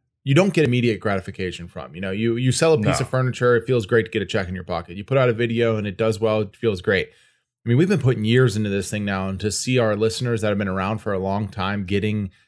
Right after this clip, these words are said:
Speaker 1: what they want out of listening to us, it's been phenomenal. So, um, that's, that's the first thing that we, I, I wanted to touch on was that, like, if, if you're looking for some more deeper dive into, um,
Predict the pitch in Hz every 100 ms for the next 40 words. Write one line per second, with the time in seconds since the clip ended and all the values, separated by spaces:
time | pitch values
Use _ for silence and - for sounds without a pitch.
0 | _ _ 110 107 104 95 98 107 107 _
1 | 92 101 104 95 92 _ _ - 107 -
2 | 113 110 - 123 117 120 - _ - 135
3 | 127 - 156 151 135 _ _ - 127 156
4 | 123 - - 139 131 120 - _ _ _
5 | - 135 135 131 135 _ 180 180 180 -
6 | _ 165 160 170 - - _ 175 175 220
7 | 220 160 143 147 131 113 120 120 104 113
8 | 143 160 143 127 107 104 104 98 95 95
9 | 104 101 117 - 127 131 127 147 131 151
10 | 151 208 240 196 170 - 139 131 117 113
11 | 120 117 - 98 113 117 117 113 104 95
12 | 95 101 95 104 104 98 107 98 95 87
13 | _ _ _ - 95 95 87 80